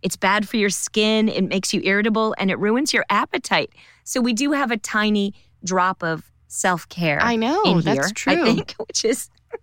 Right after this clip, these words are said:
Speaker 1: um, interesting. Um, we did have, again, a lot of teamwork, which was great.
Speaker 2: Mm-hmm.
Speaker 1: Um,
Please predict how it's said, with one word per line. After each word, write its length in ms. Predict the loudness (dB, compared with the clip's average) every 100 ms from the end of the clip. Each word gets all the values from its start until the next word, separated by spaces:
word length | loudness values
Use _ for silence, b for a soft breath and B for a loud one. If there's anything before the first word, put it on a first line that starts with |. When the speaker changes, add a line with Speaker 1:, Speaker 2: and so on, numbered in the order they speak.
| _ _ B B B B B -2
Speaker 1:
um, 220 | 0 0 0
interesting. 680 | 0 0 -2 0 0 0 B B B B 0
Um, 260 | 2 2 -2 -2
we 120 | 0
did 180 | 2 2
have, 300 | 2 0 0
again, 320 | -2 0 0
a 60 | 0
lot 240 | 2 0
of 100 | 0 -4
teamwork, 600 | 0 2 2 0 -4 -6
which 200 | -6 -4
was 160 | -6
great. 480 | -4 -2 -2 -2 -8 _
Speaker 2:
Mm-hmm. 440 | -4 0 0 0 -2
Speaker 1:
Um, 440 | 0 2 2 0